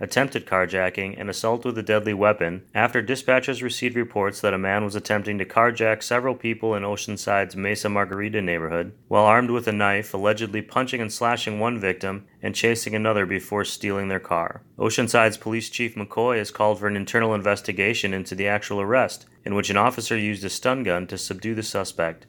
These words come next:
causing him to fall backward onto his head before two other officers forcefully twisted him to lie face down. The man was still armed with a knife when officers approached him, but in videos released by the Oceanside P D,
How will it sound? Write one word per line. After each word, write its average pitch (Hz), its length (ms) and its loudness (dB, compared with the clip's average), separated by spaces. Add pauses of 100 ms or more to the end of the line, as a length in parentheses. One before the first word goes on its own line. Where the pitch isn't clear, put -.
(120)
causing 131 360 6
him 117 140 2
to 113 80 0
fall 101 220 6
backward 104 380 4
onto 104 220 2
his 110 180 -4
head 90 300 2
before 95 360 -4
two 139 280 -4
other 120 200 4
officers 110 580 0
forcefully 120 540 -2
twisted 107 400 -6
him 90 160 0
to 87 80 2
lie 90 220 4
face 98 300 -4
down. 85 400 0 (180)
The - 80 -4
man 107 260 6
was 101 120 -2
still 120 220 0
armed 117 240 2
with 113 140 -2
a 113 60 0
knife 113 360 2
when 98 100 0
officers 98 440 -2
approached 123 420 -4
him, 90 260 -2
but 95 120 -2
in 104 140 -2
videos 101 460 4
released 98 360 -4
by 101 120 4
the 92 120 -2
Oceanside 98 560 -2
P 101 180 -8
D, 95 400 -4